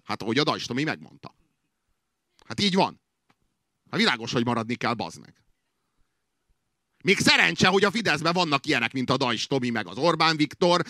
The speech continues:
és nem ezek a Lázárok, ugye? Hát ez kurva jó, nem? Hát így jó. Így jó politizálni, bazd meg, hogy önmagunk ellenzéke vagyunk.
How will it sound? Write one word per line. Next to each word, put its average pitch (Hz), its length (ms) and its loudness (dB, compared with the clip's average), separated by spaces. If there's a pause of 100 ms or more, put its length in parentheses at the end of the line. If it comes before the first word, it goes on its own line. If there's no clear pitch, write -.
(120)
és - 60 -20
nem 190 160 2
ezek 151 220 0
a 160 60 4
Lázárok, 117 640 0 (120)
ugye? 123 240 -2 (4000)
Hát 120 200 -8
ez 180 120 0
kurva 107 300 2
jó, 98 140 -2
nem? 165 260 0 (680)
Hát - 180 -16
így 190 220 -4
jó. 170 240 2 (520)
Így 202 220 4
jó 226 140 6
politizálni, 131 680 0
bazd 120 240 -4
meg, 104 120 -12
hogy 147 120 2
önmagunk 160 380 0
ellenzéke 101 520 -4
vagyunk. 80 420 -12